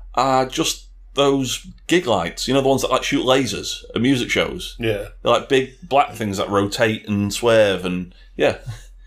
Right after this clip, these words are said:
Speaker 1: So that was cheap, I guess.
Speaker 2: And the budget they got was quite high for it as well.
Speaker 1: Thirty million. Yeah, it wasn't that much. Come, I mean, I mean, what was it? Ten years later,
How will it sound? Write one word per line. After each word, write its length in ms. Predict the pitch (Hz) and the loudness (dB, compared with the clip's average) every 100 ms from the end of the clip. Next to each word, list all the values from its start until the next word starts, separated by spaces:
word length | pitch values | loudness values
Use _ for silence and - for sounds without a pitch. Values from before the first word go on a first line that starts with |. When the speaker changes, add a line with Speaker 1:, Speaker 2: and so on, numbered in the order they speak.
| - | -18
Speaker 1:
So 120 | - 156 | -2 0
that 80 | |
was 80 | - | 0
cheap, 280 | - 123 - - _ | 0 -2 -2 -12 _
I 80 | 82 | -2
guess. 360 | 139 170 - _ - - - - - - - - - - - - | 0 -2 -8 _ -20 -20 -20 -20 -20 -20 -20 -20 -18 -18 -18 -10
Speaker 2:
And 220 | 131 139 110 | -4 -2 -2
the 40 | |
budget 320 | 107 135 117 | -2 -2 -2
they 60 | 101 | -4
got 140 | 101 | -4
was 100 | 101 | -4
quite 200 | - 113 | 0 2
high 160 | 123 147 | 2 0
for 180 | - 90 | -4 -10
it 40 | |
as 80 | 110 | -6
well. 280 | 120 113 113 - - - - - - - - - - - - - | -6 -6 -10 -18 -20 -20 -20 -20 -20 -20 -20 -20 -20 -20 -18 -2
Speaker 1:
Thirty 200 | 113 98 | 0 2
million. 400 | 123 110 - - - | 2 0 -2 -12 -8
Yeah, 180 | - 196 | -2 0
it 60 | |
wasn't 140 | 220 170 | 0 0
that 180 | 98 - | -2 -2
much. 320 | 87 - - - - - _ | -8 -10 -12 -12 -12 -20 _
Come, 280 | - 104 92 - - | -4 -4 -4 -16 -4
I 60 | 120 | -2
mean, 100 | 127 | 0
I 60 | 131 | 2
mean, 500 | 123 120 120 - 131 - | 2 2 -2 -10 -18 0
what 80 | 147 | 0
was 100 | 127 | 0
it? 120 | 113 | -4
Ten 240 | - 180 170 | -2 0 2
years 160 | 143 | 2
later, 340 | 139 135 95 | 2 2 2